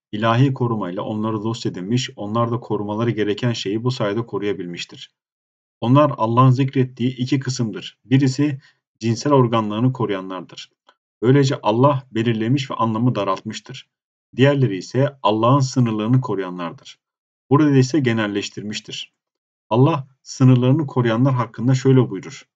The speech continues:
"Bu konuda sabredenleri müjdele." Onlar nefslerini sınırlarda tutanlar ve sınırları aşmayanlardır. Cinsel organlarını koruyanlar hakkında ise şöyle buyurmuştur:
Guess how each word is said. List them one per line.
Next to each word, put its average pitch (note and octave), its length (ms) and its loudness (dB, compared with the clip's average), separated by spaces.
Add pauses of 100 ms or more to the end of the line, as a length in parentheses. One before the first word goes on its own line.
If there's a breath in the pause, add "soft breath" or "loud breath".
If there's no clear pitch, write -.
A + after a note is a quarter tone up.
(340)
"Bu C3 120 0
konuda C3 300 6
sabredenleri A2 680 0
müjdele." F#2 520 -8 (800)
Onlar C#3 460 2
nefslerini B2+ 500 2
sınırlarda A#2+ 580 0
tutanlar A#2 640 -2 (300 soft breath)
ve G#2+ 60 -6
sınırları B2+ 540 2
aşmayanlardır. G#2+ 880 -4 (800)
Cinsel A#2+ 340 2
organlarını C3 580 4
koruyanlar B2+ 480 2
hakkında A2 340 -4
ise C3 200 -2
şöyle C3 320 4
buyurmuştur: F2+ 560 -8